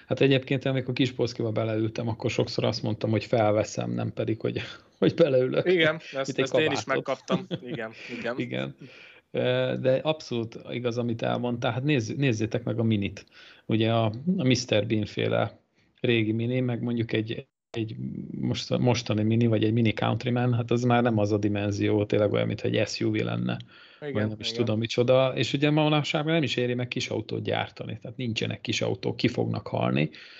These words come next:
Speaker 1: Úgyhogy, ö, szerintem nagyon jó járt, aki megvette a, a Cinquedet, mert, ö, befektetésnek is jó lesz.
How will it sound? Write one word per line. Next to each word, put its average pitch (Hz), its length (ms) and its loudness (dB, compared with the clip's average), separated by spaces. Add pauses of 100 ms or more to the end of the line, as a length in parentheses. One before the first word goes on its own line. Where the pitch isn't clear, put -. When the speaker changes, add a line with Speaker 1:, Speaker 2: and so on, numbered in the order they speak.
(280)
Speaker 1:
Úgyhogy, 123 400 2
ö, 139 360 0 (260)
szerintem 139 460 0
nagyon 175 220 2
jó 113 140 4
járt, 104 260 -2
aki - 160 -6
megvette - 460 -4
a, 58 320 -2 (260)
a 123 200 -10
Cinquedet, 71 800 0 (460)
mert, 110 500 -4
ö, 65 440 4 (100)
befektetésnek 113 840 -6
is - 160 -8
jó 120 180 -6
lesz. 160 340 -2